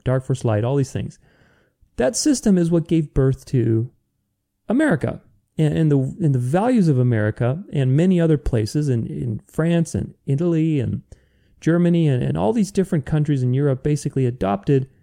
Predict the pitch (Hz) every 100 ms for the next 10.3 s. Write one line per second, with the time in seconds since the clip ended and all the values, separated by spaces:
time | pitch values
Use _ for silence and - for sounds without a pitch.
0 | _ _ - 123 120 151 170 160 156 -
1 | 131 120 107 104 - - 95 - - -
2 | _ _ _ _ _ - - _ _ _
3 | _ 160 151 147 143 143 131 104 - -
4 | 175 202 202 196 196 202 208 - - 135
5 | 160 156 151 156 151 156 160 117 120 110
6 | 104 127 123 - 127 120 110 113 131 127
7 | - _ _ _ _ _ _ - 143 160
8 | 147 139 131 117 151 202 196 170 139 -
9 | 143 131 123 123 101 - 156 165 147 143
10 | 147 -